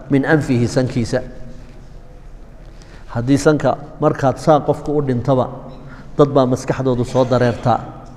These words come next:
Marka sidaa uu u dhintaba, dad baa sanbabada dheecaan ka yimaada.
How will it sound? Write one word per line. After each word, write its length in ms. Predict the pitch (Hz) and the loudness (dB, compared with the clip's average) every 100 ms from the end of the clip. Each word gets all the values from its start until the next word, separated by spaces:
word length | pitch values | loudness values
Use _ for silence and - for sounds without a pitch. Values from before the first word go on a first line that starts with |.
| - - - 139 | -18 -18 -6 2
Marka 240 | 147 139 | 2 2
sidaa 420 | - 160 151 123 131 | 0 4 6 4 4
uu 120 | 143 | 0
u 20 | |
dhintaba, 440 | 139 120 143 131 - - - - - 143 | 0 -2 0 0 -2 -12 -14 -14 -6 4
dad 140 | 170 139 | 4 6
baa 140 | 139 | 4
sanbabada 680 | - 135 131 127 156 143 113 - - - - - - - - - | 4 -4 0 2 4 4 2 -8 -18 -20 -20 -20 -20 -20 -20 -6
dheecaan 360 | 123 110 120 120 | -4 -2 -4 -4
ka 80 | 131 | -4
yimaada. 480 | 120 113 110 113 | -4 -6 -8 -10